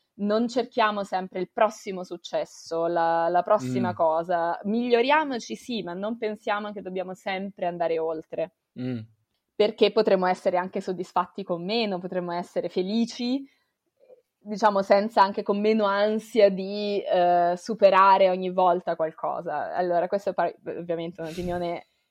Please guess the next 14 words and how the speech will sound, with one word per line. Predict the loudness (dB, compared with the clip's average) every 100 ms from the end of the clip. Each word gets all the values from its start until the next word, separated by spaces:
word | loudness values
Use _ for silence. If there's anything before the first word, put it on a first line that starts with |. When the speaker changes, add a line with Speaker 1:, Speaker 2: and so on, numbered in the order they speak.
| _ -10
Speaker 1:
squisitamente | -8 -12 -2 6 6 6 6 6 6 2 0 0
personale, | 0 -2 -8 -6 -4 -4 -4
però | -2 0 0
secondo | 2 0 2 2 2
me, | 2 0 0 2
ehm, | 2 4 2 0 -4 -6 -6 -8
i-, | -8 -12 _ _ -2
in | 0
bilanciamento | 0 4 2 2 -2 -2 0 -2 -2 -4
a | -4
un | -2
certo | -2 -4 -4 -8
tipo | -6 -10 -8 -8 -8
di, | -8 -8 -8